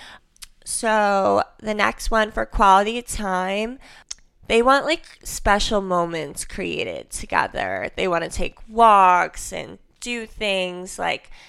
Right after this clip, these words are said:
picnics on the beach and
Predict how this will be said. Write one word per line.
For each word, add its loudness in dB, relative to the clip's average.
picnics -6
on -12
the -16
beach -8
and -6